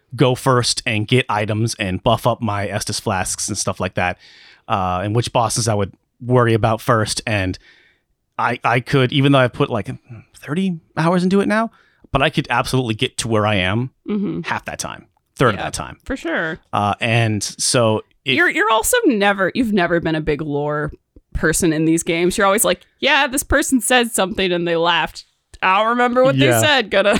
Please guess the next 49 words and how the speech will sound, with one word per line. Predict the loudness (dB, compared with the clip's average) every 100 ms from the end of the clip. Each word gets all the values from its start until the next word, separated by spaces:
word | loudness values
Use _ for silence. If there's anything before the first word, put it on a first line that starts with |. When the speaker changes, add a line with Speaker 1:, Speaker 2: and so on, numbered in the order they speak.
| -2
Speaker 2:
<laughs> | 0
Speaker 1:
Oh, | 4 6
there | 6
was | 6 4
Speaker 2:
gonna | 4 2
keep |
Speaker 1:
somebody, | 4 4 4
I | 4 2
Speaker 2:
going." | 4
Speaker 1:
did | 2 2
come | 0
across | 0 2 0 2
an | 2
N | 2
P | 2 -2
C, | 0 0 0
and | 0 2
in | 2
the, | 0 0
in | -2
the | -2
chat, | -2 -2 0 -2 -6 _
uh, | 0 2 0 -2 -6 _ -10
uh, |
on | -8 -6 -8 -10
pa-, | -8 -8
on, | -6 -6 -6
on | -6
Discord, | -6 -4 -2 -2 -4 _ _ _ _ _ _ _ _ _
people | 0 2
were | 4
saying, | 2 2 4 4
like, | 4 2 -2 -12 -20 _ _ -14
maybe | 2 6 6 6 4 2
this | 4 0
person | 0 0 2 2 0
actually, | -2 -2 0 2 2
like, | 0 -2 -2
steals | -4 -2 0 0 -2
your, | -4 -4
your, | -4 -6 -8
your | -6 -6
runes, | -2 2 4 4 2 -4 _ _
which | -4
is, | -2 -4
which | -2
are | 0
your | 0
souls. | 0 0 0 -4